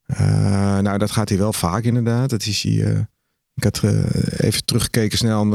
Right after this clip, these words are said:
hij is acht keer niet over de, eh, honderdtwintig minuten heen gegaan. En vijf keer wel over honderdtwintig minuten heen gegaan. Waaronder gisteren. Dus hij gaat er regelmatig inderdaad overheen. En die keren dat hij er niet onder, dat was allemaal, het is altijd, altijd langer dan één uur en tien minuten. Dus het zit altijd inderdaad tegen die twee uur aan.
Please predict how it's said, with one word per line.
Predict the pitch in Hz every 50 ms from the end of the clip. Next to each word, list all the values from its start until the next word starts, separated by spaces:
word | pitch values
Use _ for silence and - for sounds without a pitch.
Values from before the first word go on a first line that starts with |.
| 104 101
hij | 104 104
is | 104 98 - -
acht | - 120 - -
keer | - 120 107 101 101
niet | 98 98 117 131 113 131
over | 123 113 98 98
de, | 110 104 101 98 95 92
eh, | 98
honderdtwintig | 95 95 110 104 - 113 107 104 98
minuten | 101 101 95 110
heen | 107 107 92
gegaan. | 92 98 98 101
En | 95
vijf | - - 117 110 104 -
keer | - 113 107 107 104
wel | 104 120 131 135 139 139
over | 131 123 - 127
honderdtwintig | 131 131 120 - - 127 117 117
minuten | 117 117 120 113 120 117
heen | 113 117 117
gegaan. | - 117 107 107 113
Waaronder | 113 107 104 117 113 98 90
gisteren. | - - 117 - - - 135 143 - - - - - - - - -
Dus | - 113
hij | 110 110
gaat | 113 107
er | 120
regelmatig | 101 113 127 - 117 98 110 117 113 95 - -
inderdaad | 113 107 107 101 101
overheen. | 107 110 101 104 101 101 110 117 104
En | 104 104
die | 104 101
keren | - - 113 110 110
dat | 104 104
hij | - 104
er | 104 110
niet | 107 120 117 -
onder, | 110 110 107 107 113 117 110
dat | 110 117 -
was | 110 98 -
allemaal, | - 131 123 120 113 110 117 -
het | 120 107
is | 104 127
altijd, | 123 127 - 131 120 - - _ _
altijd | - 147 175 - 143 123
langer | 135 139 123 131
dan | 127 127 120
één | - 127 131 127
uur | 127 120 117
en | 110 101
tien | - - 117 104
minuten. | 107 101 110 127 - 143
Dus | 127 107
het | 104 107 95
zit | - 113 107
altijd | 107 120 - 120 107 107
inderdaad | 92 92 95 95 95 95 -
tegen | 101 101 -
die | - 101
twee | - - 95 92
uur | 95 101 104
aan. | 104 104 107 107 110